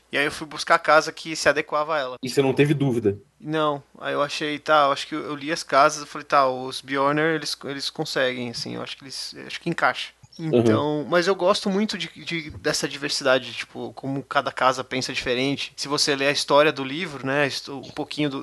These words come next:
Speaker 1: do que foi a Guerra Mágica, assim, que é bem o comecinho do livro, tipo, es-, explica um pouco de como cada casa passou a fazer parte da ordem. Algumas ainda, algumas são parte da ordem, mas elas são meio, é, será que são mesmo? Então, tipo,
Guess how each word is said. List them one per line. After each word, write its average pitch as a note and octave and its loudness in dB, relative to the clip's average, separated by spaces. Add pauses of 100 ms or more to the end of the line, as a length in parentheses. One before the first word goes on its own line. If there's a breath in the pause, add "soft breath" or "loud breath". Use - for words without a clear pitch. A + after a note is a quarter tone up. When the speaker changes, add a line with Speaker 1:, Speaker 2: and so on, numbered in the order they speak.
Speaker 1:
do B2+ -18
que - -14
foi C#3 -2
a - 0
Guerra B2+ 2
Mágica, C3 2
assim, D3 -8
que - -16
é C#3 -12
bem D3+ -4
o G#3+ -2
comecinho G3 -2
do F3+ -4
livro, F#3 -8 (140)
tipo, C3+ -2
es-, - -4
explica - -6
um E3 -2
pouco D#3 -6
de C#3+ -8
como C#3 -8
cada C#3+ -2
casa C3+ 0 (240)
passou C#3 -2
a C#3 2
fazer C#3 2
parte C3+ 0
da C3 6
ordem. B2+ 4
Algumas C#3 -2
ainda, D#3 4 (320)
algumas D3 0
são D#3 2
parte C#3+ 0
da C3 2
ordem, C3+ 2
mas B2+ 0
elas C3+ 2
são C#3 0
meio, C3 -2 (180)
é, G3+ 0 (100)
será D3+ 2
que - -6
são F3 0
mesmo? F3+ -2
Então, D#3 0
tipo, C#3+ -4